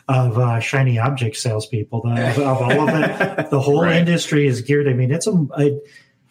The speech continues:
Speaker 1: I was trying to find the numbers the other day. The last, the last number I heard, I thought it was over a billion dollars, like one point two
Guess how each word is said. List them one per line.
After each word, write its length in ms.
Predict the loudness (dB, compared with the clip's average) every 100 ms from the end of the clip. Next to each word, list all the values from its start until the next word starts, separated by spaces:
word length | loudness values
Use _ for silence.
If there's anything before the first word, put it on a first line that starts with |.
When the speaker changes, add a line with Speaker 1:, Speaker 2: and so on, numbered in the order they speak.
| -6
Speaker 1:
I 80 | 0
was 140 | 0 0
trying 260 | 0 0
to 60 | 2
find 220 | 0 2
the 60 | 2
numbers 360 | 2 2 2
the 120 | 2
other 160 | 2 2
day. 160 | 2 2
The 140 | 2
last, 460 | 0 -2 -4 -8 -2
the 140 | 0
last 280 | 2 0 0
number 280 | 0 2 2
I 140 | 2 0
heard, 260 | -2 -2
I 160 | -2 -4 _ _
thought 240 | -4 0
it 100 | 2
was 180 | 2 0
over 360 | 0 2 2 2
a 40 |
billion 360 | 2 2 2 2
dollars, 360 | 2 2 0
like 120 | -2 -4
one 200 | -2 -2
point 280 | 0 -2 0
two 380 | 0 2 0